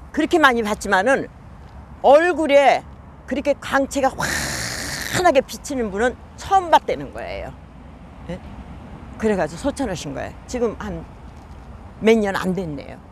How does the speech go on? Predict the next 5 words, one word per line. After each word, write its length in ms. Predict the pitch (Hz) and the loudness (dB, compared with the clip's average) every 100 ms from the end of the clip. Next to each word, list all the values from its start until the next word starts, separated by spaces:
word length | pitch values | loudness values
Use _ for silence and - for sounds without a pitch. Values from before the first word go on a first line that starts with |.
| - - - - - - - | -20 -20 -20 -20 -20 -20 -18
그래가지고 340 | - 175 143 - | -12 -10 -10 -8
저 180 | 151 - - - | -8 -8 -12 -12
어머님이 480 | 147 156 143 139 143 139 - - | -8 -8 -8 -8 -10 -12 -16 -8
하늘나라에 680 | 285 262 202 143 139 131 - - - - - - - | -2 0 0 -2 -4 -8 -10 -16 -20 -18 -18 -18 -14
가실 240 | - - | -10 -10